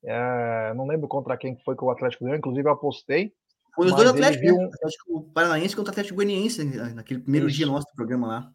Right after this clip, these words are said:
Speaker 1: E ele viu mais um erro nas casas aí que ele ainda vai contar na live de hoje. Mas,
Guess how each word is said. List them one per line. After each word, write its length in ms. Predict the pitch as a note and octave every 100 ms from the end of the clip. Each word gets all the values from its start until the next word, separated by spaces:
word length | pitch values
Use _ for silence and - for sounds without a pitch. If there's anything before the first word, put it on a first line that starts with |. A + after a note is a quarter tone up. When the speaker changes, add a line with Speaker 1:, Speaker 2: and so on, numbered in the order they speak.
| _
Speaker 1:
E 100 | B2+
ele 160 | C#3+ D#3+
viu 240 | D3 F3+
mais 240 | E3 F#3+
um 160 | F3+ E3+
erro 220 | E3+ E3
nas 220 | E3 D3
casas 340 | - D3 C#3+ C3
aí 160 | C3+
que 80 | D#3
ele 120 | F#3
ainda 160 | F3 E3
vai 180 | A#2+ D3+
contar 520 | - F#3 - C#3 E3+ - _ _
na 140 | F3+
live 440 | F#3+ B2+ A#2+ C#3+ E3+
de 180 | F3 G#3
hoje. 260 | C#3+ B2
Mas, 260 | E3 A#3+ B3+